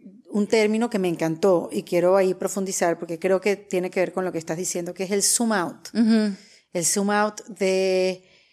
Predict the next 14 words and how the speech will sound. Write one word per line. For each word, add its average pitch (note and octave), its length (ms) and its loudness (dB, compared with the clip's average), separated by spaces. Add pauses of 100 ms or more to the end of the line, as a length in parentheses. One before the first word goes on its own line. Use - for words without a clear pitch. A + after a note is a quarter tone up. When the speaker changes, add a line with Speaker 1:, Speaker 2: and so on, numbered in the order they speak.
(220)
Speaker 1:
hacer, G3+ 400 2
o - 40 -2
sea, F3+ 200 4
ver G#3+ 720 0
qué - 100 -2
está A3+ 260 0
pasando, A3 500 0
o - 60 -2
sea, F3+ 200 0
salir G#3+ 500 2
del G3+ 580 2
núcleo A#3 420 2
donde G3 180 0
estás G#3+ 480 0